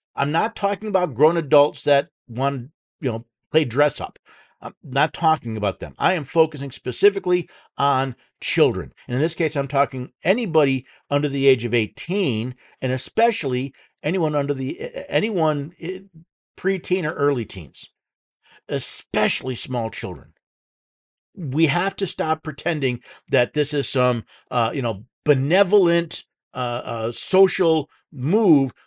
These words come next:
This is a social contagion, and it is harmful to our children.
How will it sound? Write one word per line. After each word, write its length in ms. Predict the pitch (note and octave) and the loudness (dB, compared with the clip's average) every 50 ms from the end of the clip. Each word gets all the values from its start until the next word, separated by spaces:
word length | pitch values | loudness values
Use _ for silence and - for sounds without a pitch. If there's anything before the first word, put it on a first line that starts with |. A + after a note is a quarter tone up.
| _ - | _ -4
This 280 | A#2 D3+ G3 G#3 - | 0 0 2 2 4
is 180 | F#3+ F3+ D3+ D#3 | 2 2 2 2
a 120 | D3+ C#3 | 0 -2
social 440 | B2 - - E3 F3 F#3+ F3+ - G3+ | -2 -2 0 2 2 2 2 0 -2
contagion, 760 | G3 G#3 G3+ F#3 - F#3+ G3 F#3 F3 B2 G2 F#2+ F2 F#2+ G#2 _ _ _ _ _ _ _ _ _ _ _ _ _ | -2 -2 -6 -4 0 2 4 4 2 2 -4 -8 -8 -10 -14 _ _ _ _ _ _ _ _ _ _ _ _ _
and 160 | - C#3 C#3 C#3+ | 2 4 6 8
it 80 | C#3+ | 8
is 160 | C#3 C3+ B2+ A#2 - - | 8 8 6 4 -4 -4
harmful 680 | F3 G3 G#3+ A3+ A3+ - - - A2+ G2 F#2 G#2+ B2 - _ _ _ _ - | 0 0 2 0 0 -2 -2 -2 0 0 0 -2 -4 -6 _ _ _ _ -6
to 120 | - D#3 | -2 2
our 120 | E3+ F3 F3 | 2 2 2
children. 500 | - - - A3 G3+ F3 A2+ E2 - | 2 0 2 4 4 4 2 -2 -8